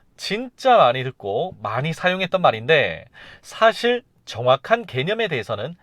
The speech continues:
생각해 본 적이 별로 없을 거야. 있다고? 좋아, 한번 설명해 봐. 오 초 줄게. 시작. 어때?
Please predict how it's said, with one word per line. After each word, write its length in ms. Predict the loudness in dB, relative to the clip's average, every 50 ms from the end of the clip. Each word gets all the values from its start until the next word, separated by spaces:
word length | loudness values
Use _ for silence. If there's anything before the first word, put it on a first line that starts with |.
| _ _ _
생각해 400 | _ -10 0 2 2 2 2 -2
본 100 | -8 -8
적이 240 | -8 -10 -12 -12 -12
별로 240 | -8 -6 -6 -4 -4
없을 260 | -6 -8 -10 -14 -14
거야. 420 | -12 -12 -12 -12 -12 -14 -18 -20 -20 _ _ _ _ _ _ _ -14
있다고? 420 | -14 -2 2 4 4 4 2 -4 -10 _ _ _ _ _ _ _ _ _ _ _ -10
좋아, 320 | -4 -2 -2 -2 -4 -6 _ _
한번 320 | _ 0 2 2 2 2 0 _
설명해 340 | -4 -2 -2 0 0 -2 -4
봐. 140 | -6 -10 -12 _ _ _ _ _ _ _
오 100 | -2 -2
초 140 | 0 0 -2
줄게. 420 | -4 -6 -10 -12 -12 -12 -12 -14 -16 _ _ _ _ _
시작. 760 | -16 -10 -8 -6 -4 -4 -6 -6 -8 -10 -10 0 2 2 2 2 -2 -20 _ _ _ _ _ _ _ _ _ _ _ _ _ _ _ _ _ _ _ _ _ _ _ _ _ _ _ _ _ _ _ _ _ _ _ _ _ _ _ _ _ _ _ _ _ _ _ _ _ _ _ _ _ _ _ _ _ _ _ _ _ _ _ _ _ _ _ _ _ _ _ _ _ _ _ _ _ _ _ _ _ _ _ _ _ _ _ _ _ -10 -8
어때? 300 | -4 -4 -2 -4 -4